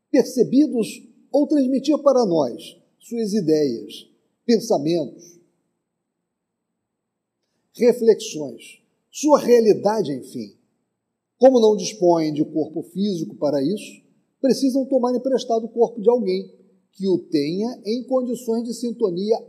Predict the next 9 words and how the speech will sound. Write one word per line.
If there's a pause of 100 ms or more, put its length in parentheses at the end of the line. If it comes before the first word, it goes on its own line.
(120)
apropriada. (500)
Ou,
em
outras
palavras, (680)
precisam
de
um
intermediário.